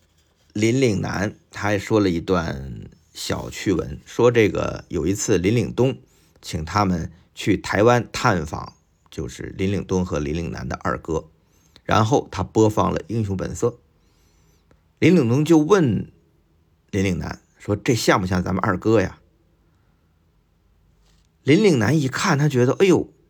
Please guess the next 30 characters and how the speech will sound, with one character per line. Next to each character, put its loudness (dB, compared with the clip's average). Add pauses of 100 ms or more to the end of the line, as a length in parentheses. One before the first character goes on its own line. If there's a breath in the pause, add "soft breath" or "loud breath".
(160)
这 0
个 6
小 4
马 2
哥， 4
就 0
周 4
润 4
发 2
演 -2
的 -6
这 0
个 -2
角 -6
色 -2
的 -8
这 -8
个 -8 (100)
造 2
型 -6
啊， -8 (280 soft breath)
是 -4
来 6
自 0
于 0 (240)
咱 -2
们 4
二 6
哥 4
的。” 0